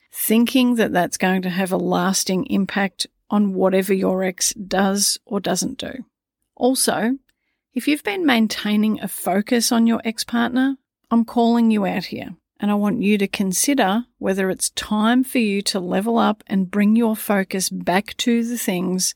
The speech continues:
that you have the power to influence and control in order to optimize your outcome.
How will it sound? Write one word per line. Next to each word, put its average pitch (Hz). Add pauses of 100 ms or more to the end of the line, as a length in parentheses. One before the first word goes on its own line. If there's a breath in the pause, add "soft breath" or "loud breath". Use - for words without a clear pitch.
that 208
you 196
have 226
the 233
power 185
to -
influence 208
and 196
control 202
in 214 (100)
order 202 (100)
to -
optimize 185
your 196
outcome. -